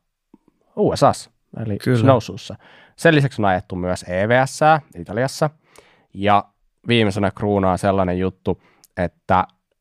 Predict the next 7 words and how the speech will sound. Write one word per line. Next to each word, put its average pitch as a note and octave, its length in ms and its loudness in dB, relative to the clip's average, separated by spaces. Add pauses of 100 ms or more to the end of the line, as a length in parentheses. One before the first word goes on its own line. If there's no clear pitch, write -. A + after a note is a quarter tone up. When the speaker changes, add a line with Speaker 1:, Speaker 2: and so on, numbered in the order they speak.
Speaker 1:
ensimmäinen E2 800 0 (100)
kautta G2+ 440 2
aikojen F2+ 520 -4 (140)
vuoden F#2 320 2
Bike F#2 360 0
Park-palkinnon F2 800 -4
saaja. D#2+ 540 -6